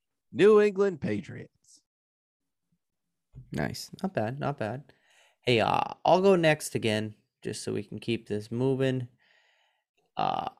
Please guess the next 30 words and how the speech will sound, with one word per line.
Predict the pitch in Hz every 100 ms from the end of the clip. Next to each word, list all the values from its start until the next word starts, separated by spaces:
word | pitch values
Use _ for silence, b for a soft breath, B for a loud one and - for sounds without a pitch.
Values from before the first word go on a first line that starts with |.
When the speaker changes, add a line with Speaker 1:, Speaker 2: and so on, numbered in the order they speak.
| _ _ _ _ - - _ -
Speaker 2:
pipe | 160 160
dreamish | - 165 160 165 165 - - - _ -
for | 139
me, | 120 135 143 139 - 117
D | 123 117
J | 127 107
Chark | - 113 127 - _
from | - 110
Jacksonville. | 107 101 - 143 135 147 175 202 b b b b b b -
Um, | - 57 - - _ _ _ _ _ -
former | - 160 147 127
G | 120 117 120
M | 117
Dave | 117 117 110
Caldwell | 110 104 107 113
has | 107 104 101
connections | - 107 104 - 107 -
to |
the | - 107
Eagles. | 113 113 110
He | 110
works | 104 107 -
with | -
Howie | 110 110 117 120
now. | 117 113 113 b b b b b b -
Uh, | - - - 123
he | 113
has | 113 110
since, | 107 101 -
like, | 101